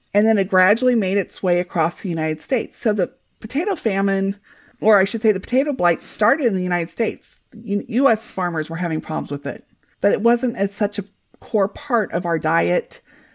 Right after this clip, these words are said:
and our economy as it was in Ireland. So in eighteen forty-three, it did affect American crops.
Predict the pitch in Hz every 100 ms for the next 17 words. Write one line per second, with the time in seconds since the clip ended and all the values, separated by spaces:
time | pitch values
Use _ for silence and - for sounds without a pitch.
0 | _ _ _ - 175 175 160 - - 247
1 | 247 160 143 139 - _ _ 170 170 165
2 | 160 - 165 175 220 156 - - - _
3 | _ _ - - 202 202 202 202 254 254
4 | 247 220 220 - 302 233 175 202 202 196
5 | 196 180 170 170 156 156 160 - 247 127
6 | - -